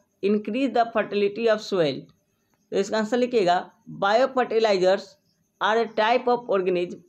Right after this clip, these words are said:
which increase the nutritional quality of the soil। The main source of biofertilizers are fungi, uh, bacteria and cyanobacteria।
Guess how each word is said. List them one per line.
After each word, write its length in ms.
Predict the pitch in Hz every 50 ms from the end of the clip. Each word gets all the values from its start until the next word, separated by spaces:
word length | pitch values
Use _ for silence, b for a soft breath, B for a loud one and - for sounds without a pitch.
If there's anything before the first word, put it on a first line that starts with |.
| _ _ -
which 280 | 165 190 254 247 254
increase 420 | 269 247 240 233 - 233 240 247 196
the 120 | 214 208
nutritional 680 | 202 202 202 202 202 214 220 220 - - 240 247 247 240
quality 460 | 240 214 196 185 185 180 - 240 214
of 180 | - 185 170 160
the 100 | 190 190
soil। 400 | 185 - 196 196 180 147 127 - - _ _ _ _ _ _ _ _ _ _ -
The 140 | 147 170 175
main 420 | 175 180 190 208 240 277 285 277
source 300 | 262 - 254 240 247 247
of 200 | 240 220 220 190
biofertilizers 840 | 208 196 202 214 214 220 214 - 190 190 190 190 180 185 202 202 208 -
are 220 | - 185 180 175 -
fungi, 520 | - 196 180 175 170 180 180 185 190 214 262 - _ _ _ _ _ _ _ _ _ _
uh, 400 | - 160 165 170 165 165 165 - - - _ _ _ _ _ _ _ -
bacteria 720 | 185 202 202 202 - 220 220 214 220 226 226 196 - - -
and 320 | 175 190 190 196 202 233 269 - _ _ _
cyanobacteria। 960 | - - 214 208 208 214 220 185 165 180 156 - - 147 135 135 120 -